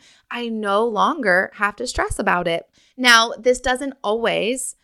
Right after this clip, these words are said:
we know as moms, this doesn't always work out as we have scheduled. We have to be flexible, and that is part of the mental overload that moms deal with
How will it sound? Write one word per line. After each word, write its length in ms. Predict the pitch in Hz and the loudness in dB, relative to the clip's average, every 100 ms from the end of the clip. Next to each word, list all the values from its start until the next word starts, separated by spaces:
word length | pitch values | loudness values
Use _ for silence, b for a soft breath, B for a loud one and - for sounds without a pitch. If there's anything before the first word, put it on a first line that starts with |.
| _ - | _ -4
we 160 | 233 | -2
know 220 | 294 220 | 2 4
as 160 | 190 180 | 4 0
moms, 460 | 165 156 175 220 - _ - | -6 -6 -6 -8 -12 _ -2
this 140 | 233 | -2
doesn't 320 | - 247 269 | 0 -2 -2
always 420 | - 208 226 220 | -4 0 0 -2
work 240 | 196 196 190 | -4 -6 -2
out 360 | 170 165 190 - _ _ | 0 0 -2 -6 _ _
as 360 | 175 165 180 - | 4 6 4 2
we 100 | 247 | -2
have 320 | 190 151 160 | -2 -6 -8
scheduled. 680 | - 359 370 262 180 107 - b b | 0 4 4 6 4 2 -4 b b
We 200 | 277 339 | 0 2
have 200 | 277 254 | 2 0
to 100 | 254 | 0
be 160 | 240 | 0
flexible, 600 | 240 202 175 - 170 131 - | 2 2 0 0 -4 -4 -4
and 160 | 220 220 | -4 -2
that 220 | 240 294 | -2 0
is 160 | 277 | -2
part 540 | - - 196 190 185 - | -4 -6 2 4 4 0
of 120 | 175 | -8
the 100 | 175 | -8
mental 560 | 165 170 175 185 202 196 | -8 -6 -6 -6 -6 -4
overload 640 | - 165 180 180 175 180 180 | 0 0 0 0 2 2 0
that 160 | - | -4
moms 540 | 165 160 165 190 208 - _ _ | -6 -4 2 2 0 -10 _ _
deal 220 | - 175 | -4 0
with 240 | 175 190 | 4 2